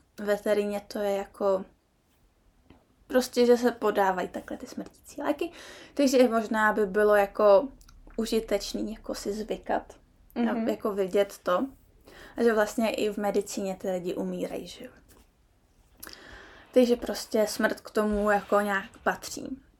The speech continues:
Speaker 1: Tak jsem tam stála a přišlo mi strašně zajímavý, že se to člověka jako dotkne, nebo tak slza mi ukápla, ale vlastně to není tak hrozný, jako vidět toho člověka jako,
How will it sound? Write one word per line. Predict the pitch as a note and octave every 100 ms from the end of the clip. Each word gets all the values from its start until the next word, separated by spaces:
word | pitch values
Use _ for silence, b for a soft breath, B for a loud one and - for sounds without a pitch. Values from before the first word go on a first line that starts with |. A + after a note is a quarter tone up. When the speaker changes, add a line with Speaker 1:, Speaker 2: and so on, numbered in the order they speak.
| _
Speaker 1:
Tak | A#3+
jsem | - B3
tam | B3+ D#4
stála | E4 - - G3+ F#3+ F3 F#3+ - _ _
a | A#3 A3+
přišlo | - - A#3 A3+
mi | B3
strašně | B3 A#3+ A#3 C4 C4
zajímavý, | A#3+ A#3+ A3 G3+ G3 G#3+ A#3+ B B B
že | A#3 A#3
se | A#3+
to | A#3+ C4+
člověka | C4 A#3+ A#3 A3+ A#3 A#3+
jako | A#3 A#3 C4 C4 C4 - _ _
dotkne, | G#3+ A#3 A#3+ B3 C4+ C#4 - _
nebo | A#3+ B3+ B3+ _ _ _ _ _ _ _ _
tak | - B3+ B3
slza | - A#3+ A#3+
mi | C4+ D4+
ukápla, | C4 - G#3+ G3+ - G3+ A3
ale | B3 A#3+
vlastně | A#3+ A#3 A#3 - A#3+ B3 b b b b b _ _ -
to | C4
není | C4 B3+ B3+
tak | C#4 C4
hrozný, | B3 B3 A#3+ A#3+ A#3
jako | A#3 A3+ B3+
vidět | B3 A3+ B3 A#3 -
toho | - A#3+
člověka | B3 A#3+ A#3 A3+ A3+
jako, | A3+ B3+ B3+ B3